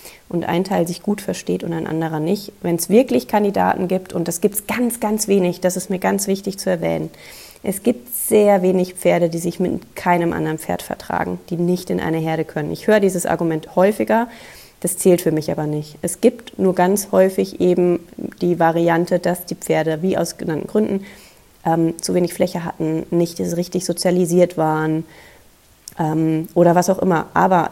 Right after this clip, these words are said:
ich lege jedem ans Herz zu schauen, gibt es für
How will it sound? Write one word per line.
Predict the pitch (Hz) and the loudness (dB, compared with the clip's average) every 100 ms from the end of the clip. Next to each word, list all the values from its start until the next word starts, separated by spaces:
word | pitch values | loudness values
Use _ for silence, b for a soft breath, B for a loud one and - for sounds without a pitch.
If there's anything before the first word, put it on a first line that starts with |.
| - | -4
ich | 180 - - _ _ - - - - | -4 -4 -16 _ _ -20 -16 -14 -4
lege | 196 202 214 | 4 6 6
jedem | 185 233 269 | 6 4 4
ans | 226 208 196 | 2 0 0
Herz | 202 202 - | 0 -2 -8
zu | 185 | -8
schauen, | - 170 160 160 165 | -4 -2 0 0 0
gibt | 196 - | -2 0
es | 247 254 | -2 -4
für | - 151 | -6 -6